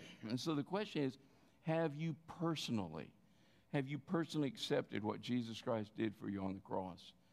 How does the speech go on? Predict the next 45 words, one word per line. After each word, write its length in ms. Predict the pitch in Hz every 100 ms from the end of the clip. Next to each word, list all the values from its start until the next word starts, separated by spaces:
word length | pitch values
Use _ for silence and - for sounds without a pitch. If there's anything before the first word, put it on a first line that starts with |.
| - - - -
Are 100 | -
you 120 | 131 127
trusting 540 | - 175 175 - 135
him? 220 | 113 101
Are 80 | 104
you 140 | 104
leaning 440 | 110 139 170 170 139
on 160 | 117 107
him? 260 | 107 95
Are 100 | 107
you 160 | 113 104 - - -
depending 520 | 123 - 170 170 147
on 220 | 120 110
him? 380 | 104 95 80 62 - - - - - _ -
If 180 | 117 127
you 100 | 127
haven't, 400 | 180 180 139 - - - _ _ _ _ -
you 160 | 147
need 220 | 190 190 151
to 60 |
do 200 | 131 151
that 240 | 143 131 131
today. 260 | 117 123
In 80 | 107
fact, 300 | 131 123 - - - 120
I 120 | 131
think 260 | 143 139
God's 240 | 131 127 131
brought 340 | - 117 -
you 140 | 104 90
here 260 | 87 - - - - - -
for 80 | 113
this 240 | 120 -
day 220 | 107 107 104
that 160 | 95
you 140 | 113 113
could 160 | 101
hear 260 | 101 107 107
this. 480 | 92 87 - - - - - -
You 140 | 127
need 220 | 151 156 127
to 80 |
accept 480 | 113 - - 156 147
God's 320 | 131 135 131
proposal 640 | - 113 123 117 104 95